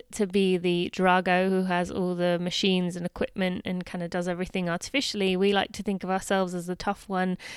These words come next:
out there going at it in any conditions. And that's kind of what this is. Hills are really effective, uh, but they are also kind of humbling. They are something that anyone can do.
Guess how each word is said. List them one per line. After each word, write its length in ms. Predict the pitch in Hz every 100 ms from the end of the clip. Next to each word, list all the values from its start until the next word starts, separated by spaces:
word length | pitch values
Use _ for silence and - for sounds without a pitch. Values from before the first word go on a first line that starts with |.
| - -
out 220 | 196 -
there 180 | 190 190
going 320 | 190 185 185
at 140 | 185
it 120 | 185
in 140 | - 185
any 220 | 180 180
conditions. 640 | - 190 190 - 190 190
And 120 | 214 247
that's 160 | 277
kind 200 | - 240
of 80 | 220
what 180 | 202 -
this 220 | 196 -
is. 240 | 190 180
Hills 400 | - 214 208 202
are 100 | 190
really 300 | 180 214 208
effective, 680 | 196 - 185 - 196 185 175 - - - - -
uh, 280 | 190 175 -
but 180 | 202 196
they 260 | 196 196 202
are 120 | 202
also 380 | 208 - 208 208
kind 240 | - 208
of 60 | 208
humbling. 580 | - 285 277 170 165
They 240 | 165 170 175
are 240 | 180 180
something 540 | - 175 - 190 185 175
that 240 | 175 -
anyone 400 | 208 214 214 196
can 240 | 196 214 185
do. 380 | 190 190 185